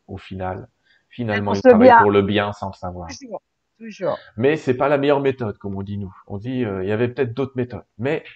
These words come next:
Speaker 2: Ah ouais.
Speaker 1: on, mais l'humain ne s'est pas transformé tout seul, souvent, euh, souvent.
Speaker 2: On est des
Speaker 1: Alors, je
Speaker 2: enfants.
Speaker 1: regarde un petit peu dans les questions, pardon.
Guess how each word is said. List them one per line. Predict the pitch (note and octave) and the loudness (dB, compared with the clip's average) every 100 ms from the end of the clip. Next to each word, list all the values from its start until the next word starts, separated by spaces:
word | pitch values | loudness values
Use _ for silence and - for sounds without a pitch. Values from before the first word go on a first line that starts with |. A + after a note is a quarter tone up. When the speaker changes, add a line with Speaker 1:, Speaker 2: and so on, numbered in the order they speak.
| _ - | _ 0
Speaker 2:
Ah | G#3 G3 | 2 4
ouais. | D#3+ - | 0 -8
Speaker 1:
on, | - - | -14 -8
mais | B2 B2+ | -2 0
l'humain | C#3 D#3 D#3+ F3+ D#3 | 0 0 0 -2 -2
ne | A#2+ | -6
s'est | A#2+ | -6
pas | B2 C3 | -6 -6
transformé | B2+ B2 A#2 A#2 | -8 -8 -6 -6
tout | A#2 A#2 | -8 -10
seul, | B2 G#2+ | -6 -6
souvent, | G#2+ - A#2 B2 B2 A2 G#2 | -8 -10 -8 -8 -8 -10 -12
euh, | G2 G2+ A#2+ A2 _ - | -16 -18 -20 -20 _ -20
souvent. | _ G#2+ G#2+ A2+ | _ -12 -12 -6
Speaker 2:
On | G#3+ | 0
est | G#3+ | 2
des | A#3 | 4
Speaker 1:
Alors, | B3+ C4 | 6 6
je | |
Speaker 2:
enfants. | E3+ | 6
Speaker 1:
regarde | E3 F3 D3+ | 2 0 -2
un | D3 | -6
petit | B2+ | -6
peu | E3 | -2
dans | D#3 B2+ | 0 0
les | B2 | -4
questions, | B2+ A#2+ D#3+ F3 | -6 -6 -8 -6
pardon. | B2 A#2+ C#3+ F3 | -8 -8 -10 -12